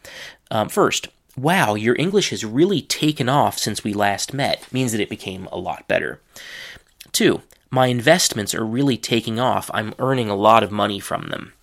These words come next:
Um, third, "I first read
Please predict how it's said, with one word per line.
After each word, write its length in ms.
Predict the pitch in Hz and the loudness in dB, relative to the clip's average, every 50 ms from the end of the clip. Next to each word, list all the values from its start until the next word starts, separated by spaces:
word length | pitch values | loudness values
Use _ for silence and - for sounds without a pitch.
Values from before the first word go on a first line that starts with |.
| _ _ _ _ - _ _ _ _ _ _ _ _ _ _ _ _ - - - - - - - - - - _ - | _ _ _ _ -20 _ _ _ _ _ _ _ _ _ _ _ _ -20 -20 -20 -20 -18 -20 -20 -20 -20 -12 _ -2
Um, 360 | 104 98 98 98 98 101 - - | 0 0 0 0 -2 -4 -8 -10
third, 440 | - - 220 190 120 92 - - - - _ _ - - - - - - _ | -6 -2 0 2 2 2 0 -2 -6 -14 _ _ -20 -20 -20 -20 -20 -14 _
"I 120 | - 127 127 | -4 -2 -2
first 360 | - - 208 233 214 - - | 0 0 0 0 0 -2 -2
read 440 | 123 123 135 135 117 107 107 - | 2 2 4 4 4 4 2 0